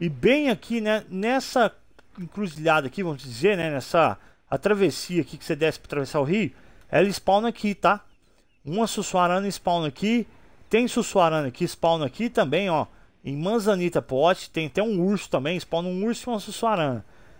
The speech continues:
E aqui pra baixo aqui, ó, perto de Clocker Cove, acho que é isso mesmo, hein? Meu inglês é meio ruim, me dá um desconto aí, por favor.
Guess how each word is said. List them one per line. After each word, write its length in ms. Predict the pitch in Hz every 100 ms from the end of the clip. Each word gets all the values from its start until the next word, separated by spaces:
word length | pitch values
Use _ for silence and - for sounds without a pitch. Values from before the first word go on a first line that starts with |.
| -
E 220 | - 226 254
aqui 240 | 247 233
pra 220 | - 214
baixo 420 | 160 147 139 -
aqui, 260 | 107 - 202
ó, 80 | 147
perto 320 | - 151 156
de 220 | 135 135 - -
Clocker 540 | 165 170 - 165 135
Cove, 580 | - - 214 156 101 117 -
acho 140 | -
que 80 | 214
é 20 |
isso 140 | 226 -
mesmo, 280 | 180 143 135
hein? 40 |
Meu 140 | 131 143
inglês 340 | 143 165 196
é 60 | 220
meio 220 | 214 143
ruim, 200 | 202 220 - - - - -
me 340 | 123 139 185
dá 140 | 151 160
um 100 | 240
desconto 500 | 226 - 185 180 180
aí, 60 |
por 180 | 175 226
favor. 480 | 226 247 147 143 117